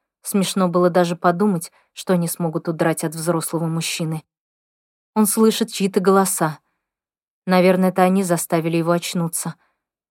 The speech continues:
Женские голоса. Аманда и Айрис. Дана видит, как они быстрым шагом идут по направлению к магазину.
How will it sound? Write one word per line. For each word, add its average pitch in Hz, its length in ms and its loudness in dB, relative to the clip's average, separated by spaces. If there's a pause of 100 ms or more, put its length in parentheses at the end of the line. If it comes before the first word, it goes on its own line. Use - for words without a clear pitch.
Женские 175 480 -2
голоса. 170 520 -2 (800)
Аманда 180 460 2
и 196 100 4
Айрис. 190 580 2 (720)
Дана 214 320 6
видит, 214 320 0
как 202 160 -2
они 202 160 4
быстрым 202 420 0
шагом 202 440 2
идут 190 260 0
по 190 80 0
направлению 180 540 2
к - 80 -8
магазину. 180 600 0